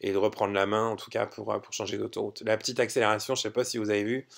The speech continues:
euh, mais vraiment, euh, j'ai mis la, le paquet pour, euh, m'insérer, euh, c'était pour rigoler un peu. Mais, euh, oui, voilà, donc, euh, en, comme d'hab, en deux secondes, euh, on passe de quatre-vingt-dix à, euh, cent trente, euh, sans problème.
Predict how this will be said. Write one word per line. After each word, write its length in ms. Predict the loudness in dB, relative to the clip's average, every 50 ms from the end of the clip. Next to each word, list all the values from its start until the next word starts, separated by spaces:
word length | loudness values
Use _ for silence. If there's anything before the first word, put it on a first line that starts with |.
| -20 -20 -20 -20 _ _ -2 2
euh, 320 | 4 4 4 4 4 2
mais 140 | 0 0 0
vraiment, 480 | 2 4 4 4 4 4 4 4 4 2
euh, 100 | 2 2
j'ai 140 | 0 -2 -2
mis 120 | -2 -2
la, 280 | 0 0 0 0 0 -2
le 160 | -2 -2 0
paquet 380 | 0 -2 0 2 2 2 2
pour, 200 | 0 -2 0 0
euh, 60 | 0 0
m'insérer, 500 | -2 -4 -4 -6 -4 -2 -2 0 0 0
euh, 140 | -2 -2
c'était 160 | -4 -8 -10 -8
pour 140 | -6 -4 -4
rigoler 260 | -2 -2 -2 -2 -2
un 100 | -4 -4
peu. 200 | -4 -4 -4 -4 _ _ _ -18 -18 -18 -18 -20 _ _
Mais, 220 | -4 0 2 2
euh, 160 | 4 4 4 4
oui, 160 | 4 4 2
voilà, 240 | 2 2 2 2 0
donc, 260 | -2 -4 -6 -6 -6
euh, 80 | -6
en, 200 | -4 -4 -4 -4
comme 200 | -4 -4 -4 2
d'hab, 220 | 4 4 4 4 2
en 80 | 0
deux 120 | 2 0 -2
secondes, 380 | -2 -2 -2 -2 -2 -2 -4
euh, 160 | -4 -6 -6 -10 -14 _ _ _ -20 -20 -20 -20 _ _ _
on 120 | -12 -2 2
passe 240 | 2 2 2 2
de 120 | 0 -2 -2
quatre-vingt-dix 800 | -2 -4 -8 -6 -4 -4 -2 -2 -4 -4 -4 -6 -6 -6 -6
à, 300 | -4 -4 -4 -4 -4 -4
euh, 200 | -6 -6 -6 -6
cent 220 | -8 -4 -4 -4 -4
trente, 320 | -2 -4 -4 -4 -4 -4
euh, 140 | -6 -6 -6
sans 160 | -6 -8 -10
problème. 440 | -6 -6 -4 -4 -4 -6 -6 -8